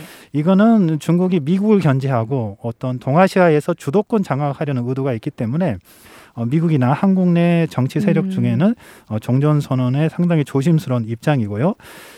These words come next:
Speaker 1: 그리고 문재인 대통령이 지금 종전선언을 언급한 시점이 좀 그렇잖아요. 그러니까, 어, 미국의 대화 제의를 북한이 지금 수개월째
Speaker 2: 그쵸.
Speaker 1: 뭐 거부를 하고 있고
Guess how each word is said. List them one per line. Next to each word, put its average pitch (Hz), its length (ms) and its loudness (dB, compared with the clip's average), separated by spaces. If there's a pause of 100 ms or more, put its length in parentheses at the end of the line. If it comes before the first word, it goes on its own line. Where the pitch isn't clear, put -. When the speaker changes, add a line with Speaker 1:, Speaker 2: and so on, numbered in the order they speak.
(120)
Speaker 1:
그리고 151 180 2
문재인 190 340 4
대통령이 196 500 4
지금 139 200 0
종전선언을 151 720 2
언급한 127 540 0
시점이 190 500 0
좀 127 340 -2 (120)
그렇잖아요. 113 560 -4
그러니까, 117 260 -6 (400)
어, 110 360 -8
미국의 160 640 0
대화 151 280 2
제의를 135 400 -2
북한이 151 380 -4
지금 156 140 -2
수개월째 190 800 0
Speaker 2:
그쵸. 117 300 -10
Speaker 1:
뭐 110 360 -8
거부를 139 320 0
하고 240 220 0
있고 185 380 -4